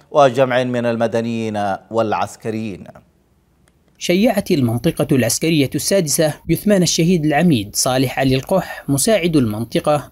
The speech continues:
Speaker 2: أركان حرب اللواء مائة وواحد مشاة إلى مقبرة الشهداء بمدينة مأرب بعد أن قضى متأثرا بجراحه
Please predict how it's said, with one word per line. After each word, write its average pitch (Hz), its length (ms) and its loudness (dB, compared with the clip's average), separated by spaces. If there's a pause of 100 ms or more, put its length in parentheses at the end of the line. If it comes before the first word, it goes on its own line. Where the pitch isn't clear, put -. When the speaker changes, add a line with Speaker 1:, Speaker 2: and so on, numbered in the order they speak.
Speaker 2:
أركان 170 380 2
حرب 151 260 -2
اللواء 170 440 2
مائة 151 220 0
وواحد 135 460 2
مشاة 131 380 0 (340)
إلى 160 160 2
مقبرة 170 520 0
الشهداء 139 560 0
بمدينة 117 580 0
مأرب 165 460 0 (360)
بعد 147 220 0
أن 156 160 2
قضى 185 300 -2
متأثرا 156 560 0
بجراحه 131 540 0